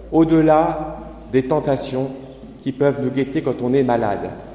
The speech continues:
Aujourd'hui, onze février, nous célébrons et nous fêtons Notre-Dame de Lourdes, qui a intercédé pour accorder tant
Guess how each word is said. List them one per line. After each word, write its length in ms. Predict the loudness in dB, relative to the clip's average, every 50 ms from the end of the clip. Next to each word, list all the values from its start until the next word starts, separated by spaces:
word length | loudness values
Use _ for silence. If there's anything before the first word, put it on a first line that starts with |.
| -18 -20 -20 -20 -20 -20 -20 -20 -20 -20 -20 -20 -20 -20 -20 -20 -8 0
Aujourd'hui, 540 | 2 2 4 4 2 2 2 0 -2 -2 -2 0
onze 240 | 0 0 0 0 -2
février, 640 | -4 -4 -2 -4 -2 -2 -2 -2 -2 -4 -10 -14 -16 -18 -20 -20 -16 -8 -8
nous 100 | -6 -6
célébrons 680 | -2 -2 0 0 0 0 0 -2 -2 -2 -2 -4 -8 -12 -14 -14 -10 -10
et 60 | -10 -10
nous 80 | -8
fêtons 400 | -4 -2 -2 -2 0 -2 -2 -2
Notre-Dame 560 | 0 0 0 0 0 -2 0 0 2 0 2
de 100 | 2 0
Lourdes, 420 | 0 0 0 -2 -2 -2 -4 -6 -6 -6 -10 -18 -18 -20 -20 -20 -20 -20 -20 -20 -20 -20 -16 -6
qui 160 | 0 2 4
a 400 | 4 6 4 2 0 -4 -8 -8 -4
intercédé 640 | -2 -2 -2 2 0 0 0 0 -2 -4 2 2 2
pour 200 | 2 4 4 4
accorder 380 | 4 4 2 0 0 0 0 -2 -2 -6 0 4
tant 420 | 4 6 6 4 0 -2 -6 -8